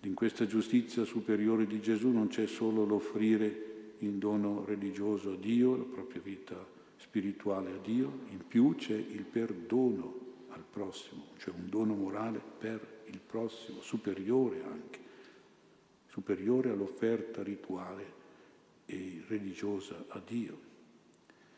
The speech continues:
In questa giustizia di Gesù non c'è solo il pagare la pena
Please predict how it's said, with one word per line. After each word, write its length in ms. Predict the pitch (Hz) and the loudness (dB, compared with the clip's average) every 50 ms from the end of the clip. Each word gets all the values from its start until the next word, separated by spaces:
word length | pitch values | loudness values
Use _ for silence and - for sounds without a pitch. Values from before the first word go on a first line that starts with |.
| - - - - - _ _ _ - - - - - - | -20 -20 -20 -20 -20 _ _ _ -8 -8 -8 -10 -8 -2
In 140 | - 101 90 | 0 0 4
questa 500 | - 117 104 - - - 113 107 107 104 | 4 4 4 4 2 0 2 2 2 2
giustizia 600 | 101 107 104 - - - 123 117 - - - 117 | 0 -2 -4 -2 2 2 2 2 2 -2 -2 -2
di 160 | 98 104 107 | -2 -2 -4
Gesù 320 | 101 107 113 107 101 131 147 | 0 0 0 2 4 4 4
non 200 | 139 120 110 98 | 6 4 4 2
c'è 180 | - - 104 | 0 -2 -4
solo 580 | 95 - - 110 107 107 104 104 101 95 90 - | -4 -2 0 2 2 2 2 2 0 -2 -4 -6
il 80 | - - | -10 -10
pagare 560 | - - - 104 98 101 104 104 104 98 104 | -8 -6 -4 -4 -2 0 0 0 0 0 -2
la 120 | 95 95 | -4 -6
pena 460 | 87 - - 113 104 104 101 95 92 | -8 -4 -2 0 0 0 0 -4 -6